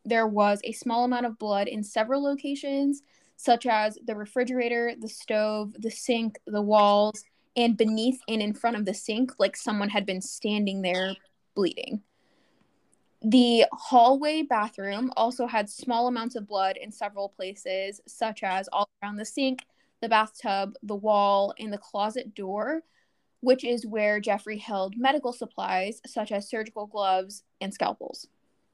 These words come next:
The exterior of the home was undisturbed other than right outside the back door, where the investigators found an ice pick,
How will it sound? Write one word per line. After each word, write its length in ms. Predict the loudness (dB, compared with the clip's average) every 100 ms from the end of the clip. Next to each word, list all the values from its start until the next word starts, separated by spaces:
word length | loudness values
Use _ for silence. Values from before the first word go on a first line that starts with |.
| _ _ _ _ -20 -20 _ _ _ _ _ _ 4
The 180 | 6 6
exterior 720 | 4 -2 -4 2 4 4 2
of 180 | 0 -2
the 100 | -4
home 460 | -4 -6 -4 -4
was 200 | -2 -4 -4
undisturbed 800 | -2 -2 -6 -4 -2 -2 -2 -4 0
other 360 | 2 4 4
than 340 | 2 0 -4 -8 _
right 260 | -2 -2 0
outside 460 | -4 -4 -2 -2 -2
the 80 | -2
back 340 | -2 -4 -16
door, 440 | -10 -6 -2 -2 -4 _ _ _
where 200 | -2 0
the 140 | 0 -4
investigators 720 | 0 0 0 -2 -2 -4 -4
found 440 | -4 -2 -2 -6 -6
an 120 | -4
ice 260 | -4 -4 -2
pick, 440 | -2 -2 -6